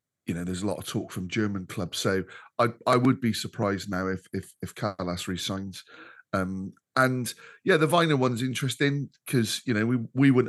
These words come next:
have had Zach Viner probably in our starting lineup at the start of last season. So a good pre-season, a good couple of early games, you just don't ever know, do you? Um, so yeah.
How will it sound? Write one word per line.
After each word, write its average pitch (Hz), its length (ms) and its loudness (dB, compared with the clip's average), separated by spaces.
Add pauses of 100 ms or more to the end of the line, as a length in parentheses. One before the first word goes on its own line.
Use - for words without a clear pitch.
have 113 80 2
had 110 120 -2
Zach 117 200 0
Viner 113 300 -2
probably 110 480 0
in 107 60 0
our 107 100 -4
starting 113 400 -2
lineup 107 400 0 (400)
at 110 140 2
the 107 40 -4
start 107 280 2
of 104 60 0
last 117 280 2
season. 98 460 -8 (360)
So 113 220 2
a 117 60 4
good 131 260 0
pre-season, 117 720 0
a 110 40 0
good 117 220 -2
couple 113 240 -6
of 104 80 -4
early 110 220 2
games, 107 340 -2
you 117 80 -4
just 117 220 -4
don't 113 180 0
ever 110 220 -2
know, 123 200 0
do 131 140 -2
you? 92 240 -2 (260)
Um, 98 480 -6 (800)
so - 160 -8
yeah. 107 280 0